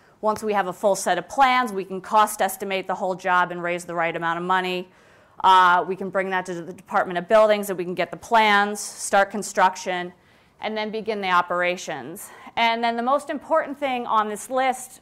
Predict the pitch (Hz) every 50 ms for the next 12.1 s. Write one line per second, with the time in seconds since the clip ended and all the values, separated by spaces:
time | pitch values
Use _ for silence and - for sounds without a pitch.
0 | _ _ - - 247 233 247 262 254 254 247 240 240 240 _ _ _ _ _ -
1 | - 220 202 196 - - 202 202 202 - 202 208 214 226 233 226 - 320 320 330
2 | 349 320 - - _ _ _ _ _ _ _ _ _ - - 302 311 349 349 339
3 | - 311 302 294 285 311 320 311 - - - _ _ _ - 233 247 240 220 254
4 | 254 - - 254 247 233 - - 196 190 175 120 - - - - - - - _
5 | - 220 208 202 202 202 202 208 196 190 214 220 233 254 254 254 277 262 - -
6 | - 214 214 - - 277 285 285 277 302 311 311 311 262 - - _ _ _ -
7 | 247 285 262 285 311 294 285 269 254 233 240 - - - - - 226 214 214 208
8 | 202 202 190 165 160 123 131 120 196 185 - - 226 196 190 190 190 170 185 -
9 | - 233 247 220 214 208 208 208 208 214 214 226 214 214 - 214 202 - - -
10 | 226 247 254 262 269 254 247 214 208 202 202 196 185 202 190 190 190 190 185 -
11 | - - 190 185 185 185 190 185 185 185 185 180 - - 180 175 175 175 175 170
12 | 170